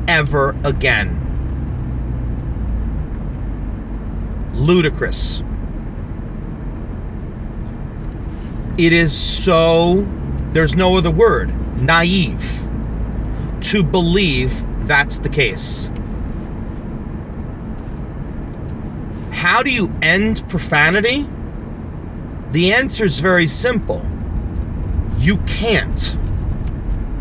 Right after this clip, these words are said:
What are the ways to stop profanity?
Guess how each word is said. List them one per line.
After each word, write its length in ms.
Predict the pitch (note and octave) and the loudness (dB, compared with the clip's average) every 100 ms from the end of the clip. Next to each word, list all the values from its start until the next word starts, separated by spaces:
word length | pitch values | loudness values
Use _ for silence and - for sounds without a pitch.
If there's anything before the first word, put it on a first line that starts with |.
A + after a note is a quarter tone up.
| - - - - - - - - - - - - - | -2 -4 -4 -4 -4 -4 -4 -4 -4 -4 -4 -4 2
What 320 | C#3 F#3 A#3 | 4 6 6
are 100 | A3+ | 6
the 120 | G3+ | 4
ways 500 | D3+ F3+ F#3+ A#3 - | 6 6 6 4 0
to 120 | A3 | 0
stop 420 | - - F3+ F3 - | 0 2 2 2 -2
profanity? 720 | E3+ F3 E3 G3 G#3 B3 | -2 2 4 4 4 2